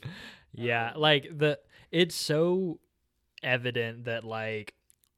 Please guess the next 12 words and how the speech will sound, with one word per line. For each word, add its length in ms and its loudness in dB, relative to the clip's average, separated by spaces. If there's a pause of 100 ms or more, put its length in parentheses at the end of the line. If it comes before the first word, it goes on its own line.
(120)
what 260 4
we're 240 4
used 540 -2
to 340 -2
as 160 -6
far 240 -4
as, 140 -6
like, 240 -10
p-, 80 2 (360)
storytelling 920 2
pacing 720 -4 (400)
goes, 580 2